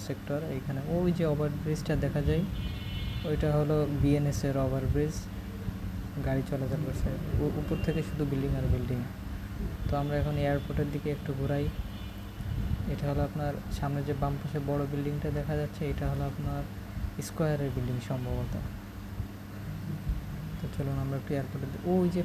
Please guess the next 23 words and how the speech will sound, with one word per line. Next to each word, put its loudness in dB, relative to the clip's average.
ফাঁকা 0
মাঠ 0
দেখা 0
যায় 2
দূরে 2
কুয়াশা, 0
কুয়াশার 2
মতো, -2
ওইটা 0
হলো 4
এয়ারপোর্টের 4
রানওয়ে, 2
এয়ারপোর্টের -2
অংশ। -2
এখন 2
আমরা 0
একটু -6
পিছনে 0
আসি, 0
দেখি 0
এ-, 2
এ-, 0
যে 2